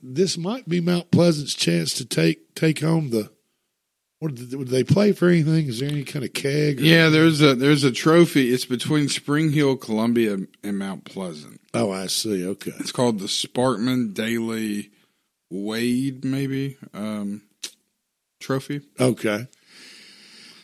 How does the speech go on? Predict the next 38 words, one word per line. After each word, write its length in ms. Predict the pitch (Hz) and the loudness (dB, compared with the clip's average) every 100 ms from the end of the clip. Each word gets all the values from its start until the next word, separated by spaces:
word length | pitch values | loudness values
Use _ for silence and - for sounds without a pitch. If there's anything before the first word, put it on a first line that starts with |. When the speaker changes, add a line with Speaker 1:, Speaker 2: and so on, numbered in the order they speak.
| - | 2
Speaker 2:
That 180 | 165 139 | 2 6
currently 400 | 185 190 180 165 | 6 6 6 6
sits 300 | - 165 156 | 6 4 4
at 80 | |
Lindsey 280 | 147 151 139 | 0 2 2
Nelson 300 | 135 127 120 | 2 0 -2
Stadium. 580 | 117 131 123 127 143 - - | -2 2 2 2 0 -4 -8
Uh, 320 | 107 110 104 - 165 | -6 -4 -6 -2 2
Speaker 1:
Okay. 440 | 151 127 135 170 - _ _ | 2 2 0 0 -8 _ _
All 60 | 117 | -4
right. 160 | 123 127 | -2 0
Speaker 2:
owned 240 | 123 120 | 2 2
Speaker 1:
Well 140 | 117 | 0
Speaker 2:
by 60 | 113 | 0
the 160 | 117 113 | 0 -2
Columbia 360 | - 117 117 | -4 -2 0
Central 300 | 107 120 113 | -2 -4 -4
Lions. 420 | 113 135 117 - - | -6 -6 -8 -12 -14
Speaker 1:
Okay. 320 | 107 135 180 - _ | -10 -8 -8 -10 _
Well, 300 | 110 170 202 - | 0 0 0 -4
I, 280 | 139 156 170 | -4 0 -2
I, 240 | 147 170 | -2 -2
I 20 | |
would 180 | 175 165 | 0 -2
be 140 | 214 254 | -2 -2
remiss 440 | 202 208 208 - | -2 0 0 0
if, 220 | 131 - | -6 -6
if 160 | 123 151 | -6 -4
I 80 | 143 | 4
didn't 300 | 170 202 170 | 6 6 6
mention 400 | 170 - 127 135 | 4 2 -2 2
we 120 | 151 | 4
were 80 | 143 | 6
talking 380 | 160 175 165 | 4 4 4
about 300 | 143 127 123 | 4 6 4
the 80 | - | 0
four-star, 800 | - 139 139 - 127 123 117 107 - | -4 -2 0 2 4 4 2 0 -8
uh, 340 | 104 101 90 | -10 -8 -10